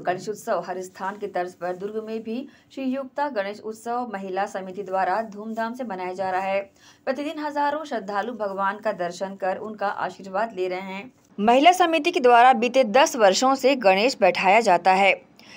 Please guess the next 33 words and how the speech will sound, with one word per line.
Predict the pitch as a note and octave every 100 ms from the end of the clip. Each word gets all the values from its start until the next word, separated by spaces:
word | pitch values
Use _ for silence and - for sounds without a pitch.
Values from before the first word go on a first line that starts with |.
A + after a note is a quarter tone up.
| -
समिति | C4 C4 D4 E4+
के | F4 F4
अध्यक्ष | C#4+ F4 F4
सुमन | C4+ C4 C#4+
पांडे | A#3 G3+ G#3+
के | A#3+
साथ | A#3+ A#3+ A#3
सहयोगी | A#3 A#3 A3+ A3+ B3+
सदस्य | A#3+ A3 -
अति | - A3+ A#3+
उत्साह | G#3 G#3 A3+ G#3
के | G#3 G#3
साथ | G#3 G#3
प्रतिदिन | G3+ G3 G3 G#3
आरती | - G3 G#3 A3+
के | A3 A3+
बाद | G#3 G3 F#3+ A3 A3 - -
रंगारंग | A3 C4 C#4 C#4+ D4 D4+
कार्यक्रमों | A3+ F#3+ G3+ A3+ A#3
का | A3+ G#3 A#3+ C4 - -
आयोजन | G#3+ A3+ B3 B3
भी | C#4+
करते | A#3 G3 G3+
हैं। | G#3 G#3+ G#3+ _ _ _ -
इस | G3 G3+
वर्ष | G3 G3 G3+
भी | G#3 B3 D#3+ - - G3
बड़े | A#3+ B3+
धूमधाम | G#3 C#4+ D#4+ D4+ D#4 D4+
से | F4
नाचते | C4 G#3 G#3 C4
गाते | G3+ F#3+ F#3 - G#3+
हुए | A3 G#3 G3 A#3+